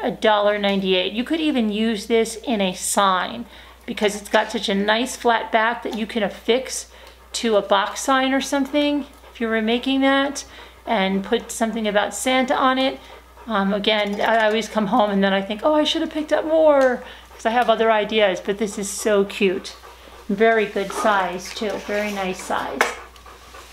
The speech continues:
And it has a nice jute hanger. I like it a lot.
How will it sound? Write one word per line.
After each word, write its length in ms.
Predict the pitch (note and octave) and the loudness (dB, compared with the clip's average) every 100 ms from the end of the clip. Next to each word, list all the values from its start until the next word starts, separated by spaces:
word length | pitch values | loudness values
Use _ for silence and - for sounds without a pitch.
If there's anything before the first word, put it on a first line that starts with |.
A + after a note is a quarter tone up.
| - | -4
And 80 | G#3+ | 0
it 40 | |
has 200 | G3+ G3 | 0 0
a 40 | |
nice 320 | G3 F#3+ F#3+ - | 0 0 -2 -8
jute 380 | - G3+ G3 | -4 -4 -4
hanger. 680 | - - A#3+ A3+ A3 A3 G3+ - - - - - - - - - - | -8 -10 -6 -4 -4 -6 -8 -12 -20 -20 -20 -20 -20 -20 -20 -20 -12
I 100 | A3+ | -8
like 260 | A3 G#3 G#3+ | -8 -6 -6
it 140 | G#3+ - B3+ | -6 -4 -2
a 60 | |
lot. 480 | A3+ G#3 - - - | -2 -2 -4 -8 -12